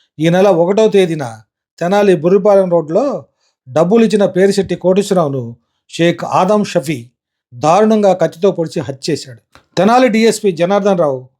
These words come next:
తెనాలి రూరల్ పోలీస్ స్టేషన్లో ఏర్పాటు చేసిన విలేకరుల సమావేశంలో మాట్లాడుతూ, కోటేశ్వరరావు తన దగ్గర తీసుకున్న డబ్బు చెల్లించాలని పదే పదే ఆదం షఫీని ఫోన్ చేయటం,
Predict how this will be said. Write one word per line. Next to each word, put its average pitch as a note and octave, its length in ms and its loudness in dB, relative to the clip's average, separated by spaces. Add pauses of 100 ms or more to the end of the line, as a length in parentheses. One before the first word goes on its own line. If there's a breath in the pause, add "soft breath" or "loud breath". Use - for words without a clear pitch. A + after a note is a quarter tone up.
(120)
తెనాలి F#3 340 2
రూరల్ G#3+ 400 2
పోలీస్ G3+ 180 0
స్టేషన్లో F#3 420 -2
ఏర్పాటు F3 380 -4
చేసిన D#3 200 -10
విలేకరుల E3 420 -2
సమావేశంలో D3 580 -6
మాట్లాడుతూ, C#3 580 -6 (540)
కోటేశ్వరరావు G3+ 680 2 (580)
తన F3 120 2
దగ్గర F#3 320 0
తీసుకున్న G#3 400 -4
డబ్బు E3+ 300 0
చెల్లించాలని F3+ 680 0
పదే E3+ 280 0
పదే F#3 220 0
ఆదం E3+ 340 2
షఫీని E3+ 580 -4 (360)
ఫోన్ D#3+ 240 -2
చేయటం, F3+ 340 2